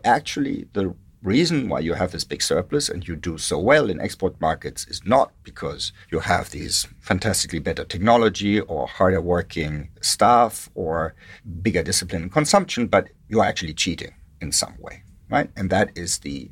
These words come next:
line that President Trump has taken. And so on that one, I don't think he's right. So it is indeed difficult to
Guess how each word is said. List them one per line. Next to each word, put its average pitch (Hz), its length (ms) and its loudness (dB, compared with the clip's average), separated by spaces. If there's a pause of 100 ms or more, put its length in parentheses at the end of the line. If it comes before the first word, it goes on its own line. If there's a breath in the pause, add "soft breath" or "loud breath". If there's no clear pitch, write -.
line 76 340 -6
that - 340 -14 (100)
President 73 400 -10
Trump 73 300 -4
has - 180 -4
taken. 139 500 2
And 123 160 0
so 131 360 4 (320 soft breath)
on 139 160 6
that 180 240 6
one, 131 340 4 (220 loud breath)
I 120 80 6
don't 131 200 6
think 98 180 0
he's 78 260 -8
right. 95 480 -2 (140)
So - 360 4
it 104 140 -4
is - 320 0 (380 soft breath)
indeed 120 440 2 (100)
difficult 123 760 2 (220)
to 120 580 4